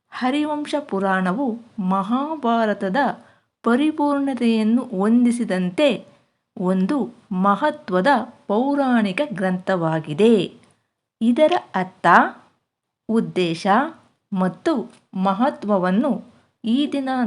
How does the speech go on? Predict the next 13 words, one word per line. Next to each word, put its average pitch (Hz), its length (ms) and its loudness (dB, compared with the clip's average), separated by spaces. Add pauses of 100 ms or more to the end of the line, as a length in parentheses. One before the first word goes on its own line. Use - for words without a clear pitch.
(120)
ನಾವು 202 280 -2 (380)
ಈ 247 140 2 (300)
ವಿಡಿಯೋ 196 460 0
ಮೂಲಕ 170 460 -4 (720)
ತಿಳಿಯೋಣ. 175 500 0 (1000)
ಮುಖ್ಯವಾಗಿ 240 920 0 (500)
ಹರಿವಂಶ 285 640 0 (160)
ಪುರಾಣ 196 400 0 (320)
ಅಂದರೆ 180 420 0 (340)
ಏನು? 175 260 4 (1300)
ಹರಿವಂಶ 254 680 4 (340)
ಅಥವಾ 190 360 6 (460)
ಹರಿವಂಶ 294 680 4